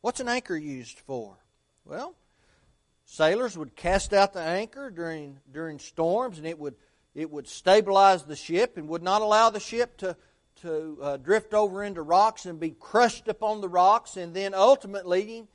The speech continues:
leading to the death of all on board. As long as the anchor held, the shi-, the ship was safe from drifting into destruction. So the anchor was important.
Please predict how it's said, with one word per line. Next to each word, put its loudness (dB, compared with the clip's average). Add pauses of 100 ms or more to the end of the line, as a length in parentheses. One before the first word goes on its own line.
(280)
leading 0
to -8
the -6
death 6
of 0
all 8
on -2
board. 8 (880)
As -12
long 6
as 0
the 0
anchor 2
held, 10 (1300)
the -4
shi-, 2
the -4
ship 0 (120)
was -4
safe 2 (1000)
from -12
drifting -2
into -12
destruction. -10 (400)
So 2
the 2
anchor 2
was 2
important. 6